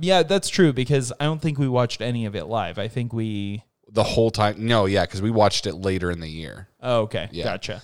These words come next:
Speaker 2: I think we were, we started it the week of the actual finale.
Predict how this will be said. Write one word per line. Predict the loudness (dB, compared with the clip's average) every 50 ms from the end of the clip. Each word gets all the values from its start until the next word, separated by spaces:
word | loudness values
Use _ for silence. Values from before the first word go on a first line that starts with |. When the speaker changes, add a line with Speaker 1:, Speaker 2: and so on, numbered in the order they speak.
| -18 -10 -6
Speaker 2:
I | -4 -2
think | 0 0 0 0 -2
we | -2 0 0 2 2 2 2 2 2 0 2
were, | 2 4 4 4 2 0 -4 -4
we | -4 -2 -2 0
started | 0 0 0 0 -2 0 4 4 4 6 4 2 0 -2
it | -2 -4 -6
the | -6
week | -4 -4 -4 -4 -4
of | -6 -8
the | -6 -6 -6
actual | -4 -6 -6 -6 -8 -10 -10 -10
finale. | -12 -14 -12 -12 -10 -12 -12 -12 -14 -18 -18